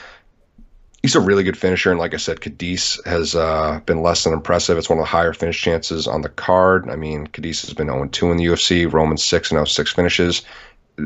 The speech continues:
G P P written all over it, and the ownership made sense for that as well. Uh, Mark Diakisi, like I said, he's not a super known guy. He, this is a bigger leverage one, as we talked about his ownership. I like him to win here. I just think he's gonna win.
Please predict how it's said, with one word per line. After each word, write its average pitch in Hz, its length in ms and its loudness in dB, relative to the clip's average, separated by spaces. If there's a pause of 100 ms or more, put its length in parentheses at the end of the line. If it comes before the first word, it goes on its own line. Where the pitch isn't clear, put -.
(140)
G 98 220 2
P 87 100 0
P 87 160 2
written 73 200 2
all 73 140 2
over 76 220 2
it, 71 40 0
and 69 100 -2
the 78 80 -2
ownership 76 320 -2
made 69 200 -2
sense 73 280 0
for - 100 -6
that 71 160 2
as 71 100 -4
well. 90 520 2 (400)
Uh, 80 560 2 (280)
Mark 87 280 0
Diakisi, 90 580 -2
like 85 200 0
I 101 60 4
said, 90 220 0
he's 98 240 -4
not 107 240 4
a 80 460 0 (420)
super - 300 -6
known 90 180 0
guy. 87 260 2
He, 82 120 -6
this 87 340 -10
is 87 100 -6
a 85 60 0
bigger 78 260 -4
leverage 82 300 -2
one, 85 160 0
as 80 80 -2
we 76 80 -10
talked 78 220 -2
about 76 80 -4
his 73 100 -4
ownership. 82 520 0 (260)
I - 80 0
like 92 280 0
him 110 120 2
to 90 140 -4
win 73 240 -4
here. 95 200 2
I 82 60 -2
just - 300 -8
think 87 200 -4
he's 82 160 -4
gonna 76 180 0
win. 98 400 0